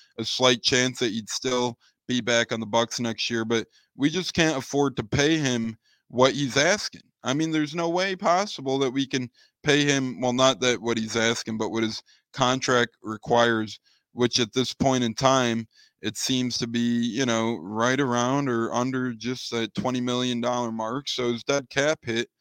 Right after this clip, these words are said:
um, might be a little significant, but it, it's gonna save us a good amount of money.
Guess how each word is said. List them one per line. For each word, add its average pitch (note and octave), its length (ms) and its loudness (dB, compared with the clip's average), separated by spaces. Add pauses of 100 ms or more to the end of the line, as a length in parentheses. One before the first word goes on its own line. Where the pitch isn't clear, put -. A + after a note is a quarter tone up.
(580)
um, A#2+ 520 0 (220)
might D3 500 0
be F3 220 0
a D#3+ 60 6
little D#3 400 2
significant, C#3+ 800 -2
but C#3 120 4
it, C3 240 0
it's B2+ 220 -4
gonna D#3 180 0
save D3+ 300 0
us C#3 160 -2
a C3 60 -6
good C3 120 0
amount A#2+ 260 0
of A2 40 -4
money. A2 400 -2